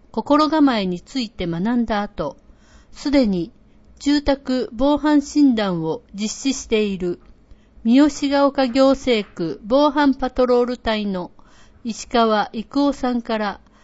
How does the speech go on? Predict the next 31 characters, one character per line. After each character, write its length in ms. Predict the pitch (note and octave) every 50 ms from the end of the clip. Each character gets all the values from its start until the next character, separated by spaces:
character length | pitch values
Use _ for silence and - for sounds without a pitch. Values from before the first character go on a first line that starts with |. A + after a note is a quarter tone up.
| _ _ -
成 320 | - - - D4+ D4 C4
果 160 | - - G#3 F#3+
や 260 | E3+ D#3 D3+ - -
課 140 | _ - G#3
題 240 | G3 C4 C#4 D4+ D4
が 100 | C#4+ C#4+
紹 280 | - - C#4 C4+ C4
介 240 | C4 - A#3+ A#3 A#3
さ 180 | A#3 - A3 G3
れ、 220 | F3+ F3+ F3+ - _ _ _ _ _ _ _ - -
参 280 | - - - C#4+ C#4+ C#4
加 160 | - A#3 -
者 120 | - C4+
た 140 | B3+ - G#3
ち 240 | - - - G#3+ F#3
は 220 | E3 D3 D3+ - - - _ -
真 360 | - - - - C#4+ D4 D4
剣 240 | C#4+ - D#4 D#4 D4
な 80 | C#4+ D4+
表 320 | C#4 - D4+ D4 C#4+ C#4+
情 240 | C#4+ C#4+ C#4 A#3+ G#3
で 240 | F3 E3 D3+ C#3+ -
話 480 | - - G#3+ A3+ B3 C4 - - D4 C4+
を 80 | G#3
聞 240 | F#3+ - - - A#3+
い 40 | A#3
て 120 | A#3 - A#3
い 120 | A3+ G#3+
ま 120 | G3 G3 F#3+
し 140 | - -
た。 180 | - - D3 -